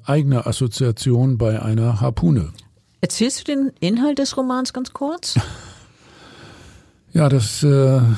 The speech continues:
Speaker 1: ist ein Rückblick in die eigene Kindheit auch. Ähm, es geht um die schicksalhafte Fahrt des Walfangschiffers, äh, äh, Pequod.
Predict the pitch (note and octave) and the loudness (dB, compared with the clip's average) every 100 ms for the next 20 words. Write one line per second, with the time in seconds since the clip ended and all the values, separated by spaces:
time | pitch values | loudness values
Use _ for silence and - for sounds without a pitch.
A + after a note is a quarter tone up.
0 | - - D3 - - C3 B2 A#2+ C#3+ D3 | -2 -4 -4 -4 -4 -2 0 0 -2 -2
1 | C#3 D3 C3 B2+ C3 C#3 - E3+ C#3 B2+ | -2 -2 -2 -2 -2 -2 0 0 2 0
2 | B2+ B2+ D3 - - D3 - C3 C3 C#3 | 0 -2 -2 -6 -16 -12 -6 -4 -4 -6
3 | E3 _ _ _ _ _ _ _ _ _ | -10 _ _ _ _ _ _ _ _ _
4 | _ - - - E3+ D#3 D3 C#3 B2 - | _ -10 -6 0 0 2 2 2 2 -2
5 | F#3 E3 C3 B2 - A#2+ - D3 D3 E3 | -2 0 2 0 0 -4 0 0 0 -2
6 | D3+ B2 - A2+ A#2+ D3+ E3 - C3+ B2+ | -2 -2 -2 0 2 2 0 0 -2 0
7 | A#2+ - D3 C#3+ C#3 C3 A#2 - - _ | -2 -2 -2 0 2 2 0 -6 -12 _
8 | - - - - _ _ _ D3+ C3+ B2+ | -20 -20 -20 -20 _ _ _ 0 2 4
9 | B2 B2+ D3 C3 B2 - E3+ - D#3+ F3 | 2 0 -2 -4 -2 -2 -4 0 -2 -2
10 | - | -6